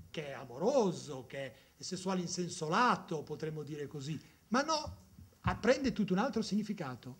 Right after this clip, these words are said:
Mi se-, mi seguite adesso su questo? Ecco, allora, a grandi linee, come vi ho detto,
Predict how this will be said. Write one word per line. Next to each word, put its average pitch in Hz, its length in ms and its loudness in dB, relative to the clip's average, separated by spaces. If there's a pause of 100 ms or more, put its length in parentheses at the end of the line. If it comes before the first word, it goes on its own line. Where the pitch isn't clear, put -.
(160)
Mi 143 100 -8
se-, 143 260 -4
mi 165 120 0
seguite 196 360 6
adesso 160 240 4
su 131 120 -6
questo? 156 400 -6 (640)
Ecco, - 220 -16
allora, 175 320 -2
a 139 80 -12
grandi 175 320 6
linee, 143 360 8 (300)
come 180 200 6
vi 160 100 4
ho 160 40 6
detto, 131 380 -4